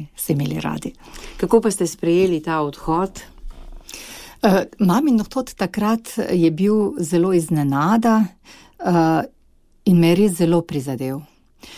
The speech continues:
Speaker 1: Ampak, eh, ker sem vedela, da je še težje za očeta, sem se zelo temu posvetila. No,
Speaker 2: Mhm.
Speaker 1: in potem nekako, ne, tudi veliko stvari se je takrat dogajalo,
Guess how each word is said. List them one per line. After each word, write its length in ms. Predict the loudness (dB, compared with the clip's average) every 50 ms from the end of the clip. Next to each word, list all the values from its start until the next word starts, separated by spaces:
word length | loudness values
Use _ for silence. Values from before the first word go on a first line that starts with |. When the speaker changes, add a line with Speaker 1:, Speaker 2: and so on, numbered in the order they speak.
| -20 -20 -20 _ -2
Speaker 1:
Ampak, 560 | 0 2 2 2 2 0 0 -2 -4 -8 -8
eh, 340 | -4 -2 0 0 2 0 0 -4 -8 -16 -20 -20 -20 -20 _
ker 160 | -4 -2 -2 0
sem 220 | 2 2 4 4
vedela, 400 | 4 4 4 4 2 2 2 0
da 240 | 0 0 0 0 0
je 240 | 0 0 -2 -2 -2
še 160 | -4 -4 -2
težje 340 | 0 2 2 2 2 2 2
za 120 | 2 2
očeta, 680 | 0 -2 -2 -2 0 2 2 2 2 2 0 0 0 -2 -6 -12 -20 -20 -20 -20
sem 260 | _ -4 0 0 0 0
se 160 | 0 -2 -2
zelo 260 | 0 2 2 2 0 -2 -4 _ _ _ _ _ _ _ _ _
temu 300 | 0 2 4 4 2 0
posvetila. 680 | -2 -6 -8 -8 -6 -6 -6 -4 -2 -2 -2 -2 -2 -4 -8 -14 -20 -20 -20 -20 -14
No, 240 | -4 0 0 0 0
Speaker 2:
Mhm. 160 | 0 -2 -4 -6 -8 -14 -20 _ _ _ _ _ _ -20 _ _ _ _ _ _ -20 -20 -2 2
Speaker 1:
in 160 | 2 4 4
potem 260 | 2 0 -2 0 2 2 2 2
nekako, 520 | 2 0 -2 -2 -2 -2 -2 0 -2 -2
ne, 240 | 0 0 0 0 -2
tudi 320 | -2 -2 -2 0 2 2 2
veliko 500 | 2 2 0 2 2 2 0 0 -2 -4
stvari 300 | -2 -2 0 0 0 0
se 140 | -2 -2
je 60 | -2 -2
takrat 340 | -4 -4 -2 -2 0 0
dogajalo, 800 | 0 0 0 2 2 2 2 2 2 2 2 2 2 2 0 0